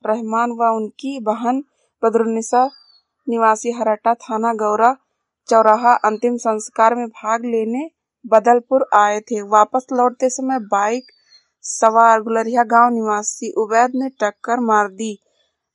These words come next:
घटना में अ-, अताउल्ला रहमान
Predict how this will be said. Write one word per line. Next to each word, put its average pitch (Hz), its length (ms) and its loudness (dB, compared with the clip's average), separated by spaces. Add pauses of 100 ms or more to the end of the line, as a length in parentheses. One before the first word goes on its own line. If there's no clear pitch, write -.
घटना 247 520 0
में 269 220 -4 (160)
अ-, - 140 -6 (520)
अताउल्ला 240 760 4 (420)
रहमान 233 720 2